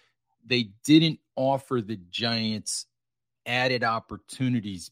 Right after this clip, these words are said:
based on some of the decisions that they made.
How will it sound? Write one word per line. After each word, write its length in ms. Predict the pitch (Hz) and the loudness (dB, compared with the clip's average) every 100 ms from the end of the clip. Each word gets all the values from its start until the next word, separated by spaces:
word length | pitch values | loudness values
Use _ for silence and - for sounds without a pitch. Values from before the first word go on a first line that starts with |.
| - | -6
based 380 | 113 104 - 110 | -2 -2 -4 -6
on 320 | 104 98 92 | -4 -4 -6
some 240 | - 120 | -4 -2
of 140 | 110 92 | -2 -4
the 80 | 95 | -10
decisions 840 | 98 - - 131 120 107 92 85 | -6 -4 2 4 4 4 0 -2
that 200 | 95 - | -6 -6
they 180 | 98 90 | -8 -8
made. 520 | 90 90 87 85 82 | -6 -8 -8 -10 -14